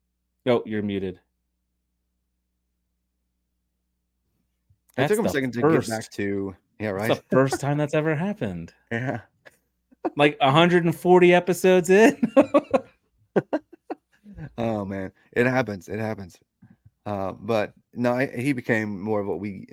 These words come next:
Speaker 2: were accustomed to down the stretch. And I think had he been in, in this year's draft class, he was gonna be, like, a second round pick. Um, but this year, coming back with Ohio State, maybe being a little bit more dedicated to the run game.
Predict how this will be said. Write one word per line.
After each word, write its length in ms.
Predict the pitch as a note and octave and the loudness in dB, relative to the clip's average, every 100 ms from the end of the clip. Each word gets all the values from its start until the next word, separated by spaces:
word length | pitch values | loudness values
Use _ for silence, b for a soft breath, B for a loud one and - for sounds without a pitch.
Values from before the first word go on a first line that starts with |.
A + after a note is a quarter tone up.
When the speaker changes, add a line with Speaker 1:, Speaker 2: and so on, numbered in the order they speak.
| - - | -20 -12
Speaker 2:
were 120 | G2 | -10
accustomed 360 | G2 G2 - F#2 | -8 -8 -8 -10
to 100 | G2 | -10
down 180 | F#2 F#2 | -8 -8
the 60 | |
stretch. 340 | F#2 F#2 F2+ - | -10 -8 -8 -8
And 100 | F#2 | -10
I 60 | |
think 280 | F#2+ F#2+ - b b b | -8 -8 -10 b b b
had 280 | A2+ G#2+ G#2+ | -2 0 0
he 100 | G#2+ | 0
been 220 | G2 G#2+ | 0 -2
in, 240 | G2+ G2 D#2 | -4 -6 -10
in 140 | G2 G2+ | -8 -6
this 180 | G2 | -6
year's 340 | F#2+ F#2+ F2+ - b b b _ - | -6 -6 -8 -12 b b b _ 0
draft 240 | C#3 B2+ | 2 2
class, 260 | B2 A2+ G#2+ | 2 2 2
he 60 | |
was 80 | A2 | -2
gonna 160 | G#2 G2+ | -2 -2
be, 100 | G2 | -2
like, 200 | E2 F#2+ | -4 -8
a 40 | |
second 280 | G2 F#2+ F2 | -10 -10 -8
round 260 | F#2 E2+ - | -8 -8 -6
pick. 320 | G2 G2+ - _ _ _ _ - | -6 -6 -12 _ _ _ _ -12
Um, 220 | F#2 F#2 | -8 -8
but 140 | F2+ | -2
this 200 | C3+ C3+ | -2 0
year, 400 | B2 A2 A2 G2+ _ _ _ - | 0 0 0 -4 _ _ _ -6
coming 220 | D3 C#3 | -2 0
back 400 | G#2+ G2+ G2+ - _ _ _ _ _ - | 0 -2 -6 -14 _ _ _ _ _ -4
with 180 | B2 | -2
Ohio 480 | A#2+ A2+ G2 G2+ G2+ | 0 0 -2 -4 -6
State, 300 | G2+ G2+ G2 D#2+ - | -6 -6 -6 -10 -12
maybe 500 | G2+ G#2 G#2 G2+ F#2+ | -6 -4 -4 -6 -10
being 260 | C#2+ G2 F#2+ | -12 -10 -8
a 40 | |
little 160 | G2 G2+ | -8 -6
bit 100 | F2+ | -8
more 140 | G2+ | -8
dedicated 600 | F#2 F#2+ F#2 F2+ F2 F2 | -8 -10 -10 -14 -16 -14
to 120 | - | -8
the 80 | F#2 | -6
run 200 | F#2+ F#2 | -4 -6
game. 320 | F#2 F2 F2+ | -8 -12 -14